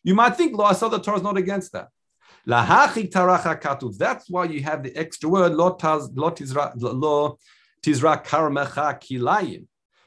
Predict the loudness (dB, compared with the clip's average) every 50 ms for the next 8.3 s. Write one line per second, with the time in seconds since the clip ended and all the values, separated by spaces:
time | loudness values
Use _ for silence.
0 | _ -10 -8 -6 -4 -2 -2 0 0 0 -2 -4 -4 -6 -4 -4 -4 -4 -6 -10
1 | -10 -8 -8 -8 -8 -8 -12 -16 _ -20 _ -6 -2 0 0 2 2 0 0 0
2 | 2 0 0 -2 -4 -6 -4 -2 0 0 0 0 -2 -2 -4 -6 -8 -8 -10 -12
3 | -14 -18 _ _ 0 2 4 4 4 2 2 -2 -2 -2 0 0 0 2 2 2
4 | 2 4 2 0 0 0 -4 -10 -8 -6 -6 -6 -6 -6 -8 -10 -4 -2 -2 0
5 | 2 0 0 2 2 0 0 2 2 2 0 0 0 -2 -6 -4 -2 -2 0 0
6 | -2 -4 -6 -6 -6 -4 -4 -4 -4 -6 -6 -6 -4 -4 -4 -4 -2 -2 -2 -2
7 | -2 -4 -2 -4 -4 -4 -2 -6 -8 -2 0 2 2 2 0 -2 -6 -2 0 2
8 | 2 4 2 2 0